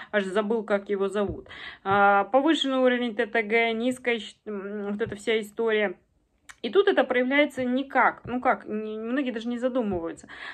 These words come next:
Постоянное стремление все контролировать, перенапряжение, слишком много разных целей, а, игнорирование усталости, чересчур серьезное отношение к жизни, переживания, непонятно о чем, бессонницы.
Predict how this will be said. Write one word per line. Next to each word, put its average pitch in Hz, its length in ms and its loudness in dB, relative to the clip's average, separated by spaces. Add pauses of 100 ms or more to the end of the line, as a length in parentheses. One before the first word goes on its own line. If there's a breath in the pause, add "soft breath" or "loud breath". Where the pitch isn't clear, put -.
(120 loud breath)
Постоянное 240 720 0
стремление 220 600 -2
все 214 240 -4
контролировать, 208 840 -2
перенапряжение, 208 1000 -2
слишком 247 520 -6
много 240 260 -2
разных 233 400 -2
целей, 175 460 -4 (320 loud breath)
а, 202 220 2
игнорирование 247 720 0
усталости, 208 720 0
чересчур 233 520 -2 (500)
серьезное 240 640 4
отношение 240 640 -6
к 196 100 -10
жизни, 180 540 -6
переживания, 226 840 -2
непонятно 233 580 -4
о 233 40 -2
чем, 208 380 -4
бессонницы. 208 840 -6